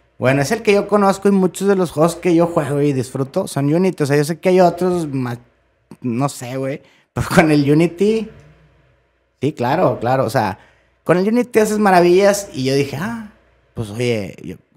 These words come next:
ya aprendí a usar todos estos softwares, güey". Aparte, en el tech, güey, el tech,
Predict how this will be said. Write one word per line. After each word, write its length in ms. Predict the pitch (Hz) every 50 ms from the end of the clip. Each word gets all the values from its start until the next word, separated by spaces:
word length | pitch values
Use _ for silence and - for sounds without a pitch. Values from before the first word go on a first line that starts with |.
| _ _ _ _ _ _
ya 160 | - 120 110 -
aprendí 380 | - 131 120 - 123 127 131 143
a 40 | 143
usar 180 | 139 165 165 165
todos 200 | - 180 175 151 170
estos 300 | 165 - - 180 165 -
softwares, 480 | - 180 165 165 151 151 143 139 127
güey". 120 | 120 123 117
Aparte, 520 | 117 - 131 131 - - 190 196 - - _ _ _ _ _ _ _ _ _ _ -
en 140 | 117 123 123
el 120 | 120 117
tech, 280 | - 143 143 147 143 135
güey, 200 | 135 139 135 131
el 80 | 120 -
tech, 240 | - 117 107 -